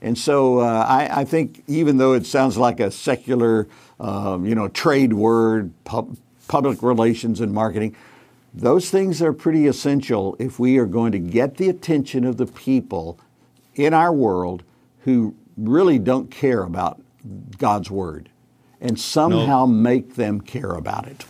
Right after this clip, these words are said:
Speaker 2: That's right. And I know what we do in the Middle East in broadcast media and digital,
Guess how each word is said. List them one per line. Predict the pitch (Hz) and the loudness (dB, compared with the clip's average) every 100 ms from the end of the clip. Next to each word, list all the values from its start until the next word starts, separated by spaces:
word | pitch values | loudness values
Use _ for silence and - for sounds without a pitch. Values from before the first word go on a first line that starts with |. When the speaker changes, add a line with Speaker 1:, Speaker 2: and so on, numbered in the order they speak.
| - _ _ _ | -20 _ _ _
Speaker 2:
That's | 80 82 | -8 -2
right. | 110 110 98 | 2 2 0
And | 80 95 95 | -2 -2 0
I | 95 | 0
know | 104 107 | 0 0
what | 98 95 | 0 0
we | 101 | 0
do | 104 107 101 | 0 0 0
in | |
the | 92 | -2
Middle | 101 101 104 | -2 -2 0
East | 117 110 - | 0 -2 -6
in | 90 82 | -8 -2
broadcast | 98 98 113 101 - | 0 0 2 0 2
media | 101 104 104 101 101 | 0 2 2 2 2
and | 90 85 | 0 -2
digital, | 101 101 95 95 | -4 -4 -4 -4